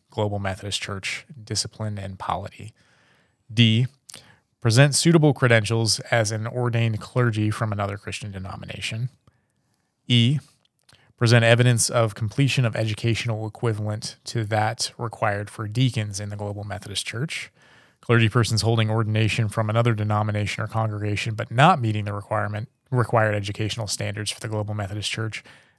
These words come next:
may be appointed provisionally, with full educational requirements for deacon to be completed within three years of the start of the appointment.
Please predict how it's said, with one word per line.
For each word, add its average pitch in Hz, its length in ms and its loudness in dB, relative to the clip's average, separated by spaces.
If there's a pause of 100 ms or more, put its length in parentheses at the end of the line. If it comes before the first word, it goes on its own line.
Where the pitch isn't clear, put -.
may 113 160 8
be 113 200 2
appointed 107 440 -2
provisionally, 110 720 2 (420)
with 101 120 -2
full 135 360 4
educational 113 640 -2
requirements 104 640 -2
for - 260 -8
deacon 107 500 -6
to - 140 -8
be 107 140 -6
completed 127 540 2
within 107 320 -4
three 147 280 0
years 107 540 0 (340)
of 104 80 0
the 101 80 -2
start 104 320 -4
of 98 80 -14
the 98 100 -10
appointment. - 600 -12